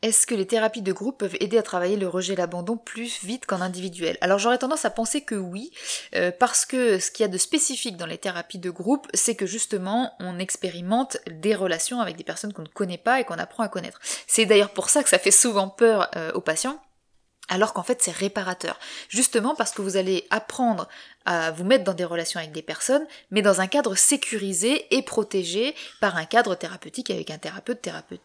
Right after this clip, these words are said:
enfin un thérapeute, euh, protecteur. Attendez, je vais juste bouger un peu mes pieds.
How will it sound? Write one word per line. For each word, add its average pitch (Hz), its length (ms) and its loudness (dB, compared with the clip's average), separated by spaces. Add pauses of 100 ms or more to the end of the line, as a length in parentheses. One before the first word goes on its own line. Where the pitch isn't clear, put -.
(140)
enfin 147 200 -8
un 143 80 -14
thérapeute, 151 460 -6
euh, 156 140 -6
protecteur. - 440 -6 (440)
Attendez, - 160 -14
je - 60 -10
vais - 60 -12
juste 196 200 -10
bouger 196 280 -10 (600)
un 165 80 -12
peu 170 140 -12
mes - 120 -14
pieds. - 220 -12